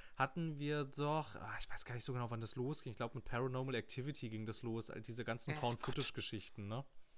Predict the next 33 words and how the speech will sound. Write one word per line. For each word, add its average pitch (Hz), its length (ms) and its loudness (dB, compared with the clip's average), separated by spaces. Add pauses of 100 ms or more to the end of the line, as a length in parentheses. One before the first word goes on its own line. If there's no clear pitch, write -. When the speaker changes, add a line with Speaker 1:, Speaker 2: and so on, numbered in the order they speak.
Speaker 2:
Ja, 139 320 12 (180)
nee, 147 160 10
das 143 200 10
war, 143 160 12
Speaker 1:
Nee, 139 80 12
Speaker 2:
äh, 139 40 12
Speaker 1:
das 139 160 12
war 156 80 12
Speaker 2:
Blair 139 100 12
Speaker 1:
Blair 156 160 10
Speaker 2:
Witch 180 100 10
Speaker 1:
Witch, 135 160 10
Speaker 2:
Project. 135 160 10
Speaker 1:
stimmt, 156 220 4
Blair 131 280 4
Witch. 104 420 0
Blair 123 220 0
Witch 131 140 -2
Project, 110 640 -2
das 107 80 -6
ist - 40 -6
ja 117 60 0
noch 120 140 -6
älter, 107 240 -4
irgendwie 107 220 -2
neunundneunzig 110 600 -2
oder 101 160 -2
so, 104 100 -4
glaub 104 200 -4
ich, 101 100 -6
war 104 140 -2
das. 139 140 -2
Speaker 2:
Mhm. 143 300 -2